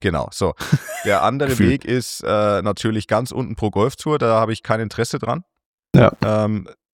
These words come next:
Speaker 1: das nächste wäre über eben versuchen, über ein paar Challenge Tour Invites
Speaker 2: Aber das
Speaker 1: zu
Speaker 2: wär
Speaker 1: gucken.
Speaker 2: doch, das finde ich viel besser.
Speaker 1: Was?
Speaker 2: Das zu probieren.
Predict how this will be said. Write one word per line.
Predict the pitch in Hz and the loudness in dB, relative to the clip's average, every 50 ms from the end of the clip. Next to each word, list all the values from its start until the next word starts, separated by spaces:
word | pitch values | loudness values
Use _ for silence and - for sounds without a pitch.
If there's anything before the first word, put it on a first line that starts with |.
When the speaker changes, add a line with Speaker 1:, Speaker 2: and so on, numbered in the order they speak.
| _ _ - | _ _ -8
Speaker 1:
das | 107 98 107 | -6 -2 0
nächste | 110 117 - - - 127 110 101 | -2 -2 -2 -2 -4 -4 -2 0
wäre | 107 107 110 110 110 | 0 2 4 2 2
über | - - 117 113 120 110 95 - | 2 0 0 2 2 2 2 2
eben | 104 107 107 107 101 98 - | -2 -2 -2 -2 -2 -4 -2
versuchen, | - 104 98 - 113 107 - 113 110 | -2 -4 -2 -2 -4 -4 -2 -4 -4
über | - 95 98 95 | -4 -2 -2 -2
ein | 90 | 0
paar | - 101 87 | 0 -2 -2
Challenge | - - 104 117 123 120 | 0 -2 -2 -2 -2 -4
Tour | - - 123 - | -4 -4 -2 -2
Invites | 95 120 120 113 | 0 -2 0 2
Speaker 2:
Aber | 113 117 127 240 | 2 2 2 0
das | - - 220 - | 0 0 0 2
Speaker 1:
zu | - 220 | 2 2
Speaker 2:
wär | 220 | 2
Speaker 1:
gucken. | 214 185 - - - - - | 2 0 -2 -4 -10 -12 -12
Speaker 2:
doch, | 269 - - | -14 0 0
das | 226 233 - | 0 0 2
finde | - - 220 202 196 | 0 0 2 2 0
ich | 170 | -2
viel | - - 220 - 240 - 127 - _ | -2 -2 -2 -2 -2 -6 -12 -4 _
besser. | - 190 185 - 170 117 92 78 73 - _ _ _ _ _ _ _ _ _ _ | 0 0 2 2 0 0 0 -2 -6 -10 _ _ _ _ _ _ _ _ _ _
Speaker 1:
Was? | - 82 78 - - _ _ _ | -10 -8 -8 -10 -12 _ _ _
Speaker 2:
Das | - 185 - | -2 -2 0
zu | - 214 | 0 -2
probieren. | - - 202 196 240 - 202 101 85 78 76 | -2 -2 -4 -2 0 0 0 0 -2 -4 -8